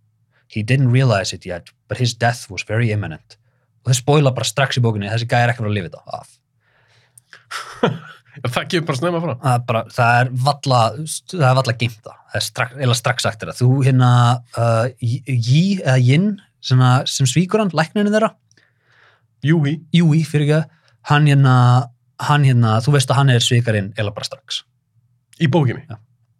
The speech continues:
Speaker 1: Það er ekkert verið að fela það neitt. En hérna, að því að,
Speaker 2: Ok.
Speaker 1: já, að því að þú ert ekki að, þú þarft að fylgjast með, þú þarft að vita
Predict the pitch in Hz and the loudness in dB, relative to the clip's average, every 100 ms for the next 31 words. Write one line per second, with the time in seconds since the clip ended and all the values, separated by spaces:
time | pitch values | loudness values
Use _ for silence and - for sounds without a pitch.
0 | _ _ _ _ _ _ 113 123 127 123 | _ _ _ _ _ _ 0 0 2 2
1 | 117 127 - - 120 107 92 71 _ _ | 2 -2 -6 -2 0 0 -4 -10 _ _
2 | _ _ _ _ _ _ _ _ 120 123 | _ _ _ _ _ _ _ _ 0 2
3 | 123 120 117 110 110 110 135 139 156 185 | 4 4 4 4 2 -2 -4 0 2 2
4 | 214 127 170 139 139 165 151 151 _ - | 0 0 0 2 2 2 0 -2 _ -20
5 | _ _ _ _ _ - 170 185 180 196 | _ _ _ _ _ 0 2 2 0 2
6 | 180 165 170 170 170 143 - 190 190 151 | 2 2 0 0 0 -2 -2 -2 0 0
7 | 170 175 165 165 175 - 196 - 135 151 | 2 2 2 2 0 2 -2 0 2 2
8 | 220 - | 2 0